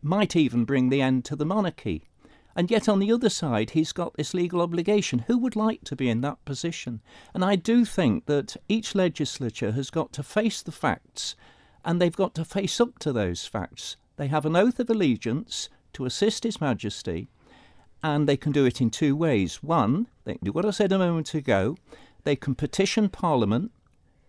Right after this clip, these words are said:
to, uh, amend or to repeal or to change the coronation oath. Or secondly, they themselves have got to refrain from passing legislation which calls the oath into question.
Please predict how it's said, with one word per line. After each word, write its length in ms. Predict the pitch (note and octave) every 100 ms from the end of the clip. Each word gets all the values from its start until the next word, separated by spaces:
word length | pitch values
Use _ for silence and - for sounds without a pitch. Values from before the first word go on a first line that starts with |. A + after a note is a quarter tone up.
| -
to, 480 | - C#3+ C3 C3 - _ _
uh, 280 | A#2+ A#2+ A#2 - -
amend 600 | B2+ C#3+ D3+ E3 G#3+ - _ _ -
or 280 | F#2+ A#2+
to 240 | - - B2+
repeal 560 | B2+ - F3 D#3+ F#3+
or 160 | A2 E2+
to 120 | -
change 600 | - D#3 E3+ F#3 G#3 -
the 60 | -
coronation 640 | - A#2+ A2+ F#2+ - G#2+
oath. 380 | G2+ D3+ F3+ - _ _ _ _ _ - _
Or 200 | - A#2+
secondly, 840 | - A#3+ A3 C#3+ G2+ A2 G#2 D3 - _ -
they 220 | B2 E3+ G#3+
themselves 640 | G3 - D#3 G#2+ G#2 -
have 100 | C#3+
got 220 | D3 -
to 100 | -
refrain 840 | C3+ B2+ - F3+ E3+ G2 G2 D3+ E3 _ _ _ _ -
from 420 | - - D3 C#3+
passing 440 | - F#3+ F3+ G3 C#3+
legislation 880 | A#2+ - A#2 - A2+ F#2 - B2+
which 240 | C3+ - -
calls 360 | D3 C#3 -
the 160 | D#3 B2+
oath 240 | G2 -
into 220 | B2+ C3
question. 600 | C#3 G3+ G3 - - E2+